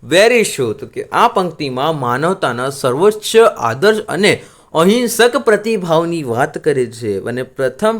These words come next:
પંક્તિમાં કોઈ મારા માર્ગમાં કંટક ભલે પાથરે ને દ્વારા કવિ સ્વીકારે છે કે જીવનમાં દેશ શત્રુતા અથવા અવરોધો તો સામનો કરવો પડી શકે છે,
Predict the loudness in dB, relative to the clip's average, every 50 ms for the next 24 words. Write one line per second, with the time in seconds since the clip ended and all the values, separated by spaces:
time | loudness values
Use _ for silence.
0 | -4 -6 -6 -6 -8 -10 -12 -12 -12 -10 -10 -8 -6 -6 -8 -8 _ _ _ _
1 | _ _ _ -6 -4 -4 -4 -4 -6 -6 -6 -4 -4 -4 -4 -6 -6 -6 -4 -4
2 | -4 -6 -6 -8 -8 -8 -6 -8 -6 -6 -6 -8 -6 -4 -4 -4 -4 -4 -10 -8
3 | -2 0 2 2 2 2 0 -2 -2 -2 -4 -4 -4 -4 -4 -4 -4 -4 -6 -6
4 | -4 -4 -4 -2 -2 -4 -6 -6 -8 -6 -8 -8 -12 -16 -16 -12 -6 -2 -2 0
5 | 0 -2 -2 -2 0 0 0 0 -2 -8 -8 -8 -4 -2 -2 0 0 0 2 4
6 | 4 4 4 2 -2 -8 -20 -20 _ _ _ -20 -18 -12 -4 2 4 6 8 8
7 | 6 6 4 0 -8 -14 -16 _ _ _ -20 -4 0 2 2 2 2 2 2 2
8 | 4 4 4 4 4 4 2 -2 -6 -12 _ 2 2 2 2 4 4 6 6 6
9 | 4 4 2 4 4 6 8 8 6 6 6 6 6 6 6 6 4 4 4 2
10 | 0 0 0 0 0 0 0 0 2 2 0 2 2 2 2 6 6 8 8 6
11 | 6 4 2 2 2 0 0 0 0 0 2 2 0 0 0 0 2 4 6 6
12 | 6 4 4 2